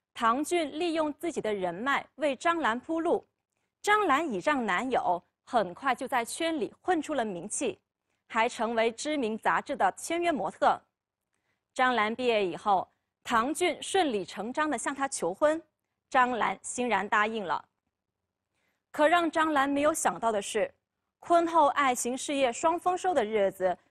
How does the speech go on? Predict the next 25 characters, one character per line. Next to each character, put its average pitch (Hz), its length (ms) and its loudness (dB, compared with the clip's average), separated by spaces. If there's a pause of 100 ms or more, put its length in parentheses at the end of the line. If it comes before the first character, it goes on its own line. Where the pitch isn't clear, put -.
(160)
并 415 200 2
没 214 160 0
能 220 220 -4
持 214 220 -6
续 - 160 -4
太 240 260 -2
久， - 340 -6 (280)
这 311 120 -2
是 311 140 -4
为 320 240 4
什 180 160 -6
么 - 100 -10
呢？ 151 160 -6 (1160)
原 196 260 0
来 185 200 2
呀， 185 220 2 (320)
唐 269 320 2
俊 392 160 2
的 277 80 0
事 330 240 -4
业 269 280 2
蒸 359 260 0
蒸 370 180 4
日 370 160 0
上， 262 300 0